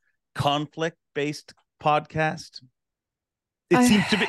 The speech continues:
Speaker 1: it, from the outside, that's what it feels like to me. Like, that's, like, the,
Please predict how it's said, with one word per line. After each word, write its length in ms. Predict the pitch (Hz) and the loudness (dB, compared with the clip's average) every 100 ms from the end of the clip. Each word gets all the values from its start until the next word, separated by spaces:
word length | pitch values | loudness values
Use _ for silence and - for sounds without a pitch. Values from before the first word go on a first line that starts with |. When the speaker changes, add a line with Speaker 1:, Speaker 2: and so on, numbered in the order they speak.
| 170 | -4
Speaker 1:
it, 320 | 196 214 180 | -10 -10 -2
from 140 | 220 | 0
the 120 | 190 208 | 2 2
outside, 360 | 240 - 156 | 0 -4 -2
that's 200 | 165 147 | -4 -4
what 100 | 180 | -10
it 100 | 156 | -10
feels 240 | 165 151 151 | -6 -2 0
like 180 | 135 | 0
to 100 | - | 0
me. 200 | 143 123 | 2 2
Like, 200 | 92 117 | 0 -2
that's, 400 | - 143 - - - _ _ _ _ | 0 0 -2 -16 -18 _ _ _ _
like, 180 | - 147 | -2 0
the, 140 | 160 | -2